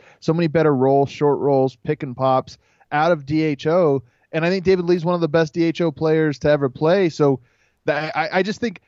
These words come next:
Towns right now, and part of this is the system, he just goes down to the post and starts to operate. And that, and so much of his game begins in the post. I'd love to see so much of his game begin in the D H O and, and, and evolve into the post. Um, so I think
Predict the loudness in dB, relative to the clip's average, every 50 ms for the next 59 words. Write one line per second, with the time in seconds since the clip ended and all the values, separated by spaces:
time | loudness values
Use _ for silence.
0 | _ _ -4 -2 0 0 0 0 0 -2 -2 -2 -2 -2 -2 -2 0 0 0 0
1 | 0 -2 -4 -6 -6 -8 -8 -8 -6 -2 -2 -2 -2 -2 -6 -6 -6 -10 _ _
2 | -4 -2 -2 -2 0 2 2 2 4 4 2 0 0 0 -2 -2 0 0 0 0
3 | 0 -2 -8 -6 -4 -2 -2 -2 -2 -2 0 0 -2 -2 -4 -6 -6 -4 -6 -6
4 | -4 -2 -2 -2 -2 -4 -6 -6 -4 -2 -2 -2 -2 -2 -2 -2 -2 -2 -2 -2
5 | -4 -2 -2 -2 -2 -2 -4 -2 -2 -2 -2 0 0 0 0 0 -2 -2 -4 -4
6 | -2 0 0 0 0 0 -2 -2 -2 0 0 0 0 0 -2 -6 -4 -2 -2 0
7 | -2 -2 _ _ _ _ _ _ -6 -2 0 0 2 0 -2 -2 -2 -2 -2 -2
8 | -2 -4 -4 -2 0 0 -2 0 0 0 0 0 -2 -2 -4 -4 -2 0 2 2
9 | 2 2 0 2 2 2 2 0 -2 -4 -4 -4 -4 -4 -6 -4 -4 -4 -2 0
10 | 2 2 2 0 0 -4 -8 -8 -8 -8 -6 -4 -4 -2 -2 -2 -2 -6 -10 _
11 | _ _ _ _ _ _ -2 0 0 2 2 0 -2 -4 -4 -2 -2 -2 -2 -2
12 | -4 -8 -10